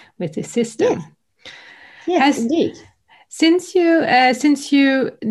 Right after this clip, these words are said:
Speaker 1: did this, this study, has there been any, like, commercial, uh,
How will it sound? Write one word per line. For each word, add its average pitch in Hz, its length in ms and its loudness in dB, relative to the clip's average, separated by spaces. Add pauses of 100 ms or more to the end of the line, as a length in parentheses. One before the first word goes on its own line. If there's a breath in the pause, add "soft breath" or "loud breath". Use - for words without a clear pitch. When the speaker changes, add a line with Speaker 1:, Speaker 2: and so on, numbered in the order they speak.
Speaker 1:
did 311 320 2
this, 233 520 2
this 175 240 -6
study, 220 640 0
has 262 360 -4
there 349 160 0
been 285 260 0
any, 247 380 0
like, 220 240 0
commercial, 208 920 -2
uh, 170 520 -4